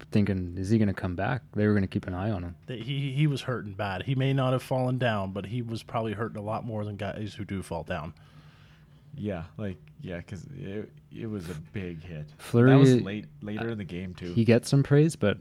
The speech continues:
Speaker 1: uh, he's quickly moving up as one of my must-watch favorite players on that team right now.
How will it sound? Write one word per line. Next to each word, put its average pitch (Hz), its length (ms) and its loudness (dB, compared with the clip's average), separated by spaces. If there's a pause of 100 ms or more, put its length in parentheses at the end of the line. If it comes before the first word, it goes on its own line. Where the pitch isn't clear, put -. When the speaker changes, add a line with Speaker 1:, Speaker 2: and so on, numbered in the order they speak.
(480)
Speaker 1:
uh, - 220 -6
he's 113 340 6
quickly 110 320 0
moving 92 280 0
up 90 200 -4
as 90 220 -4
one 95 140 -4
of 90 60 -2
my 90 300 -4 (580)
must-watch 92 840 -2
favorite 87 480 -8 (520)
players 85 420 -8
on 90 120 -4
that 87 200 -8
team 90 240 -8
right 90 160 -10
now. 90 200 -10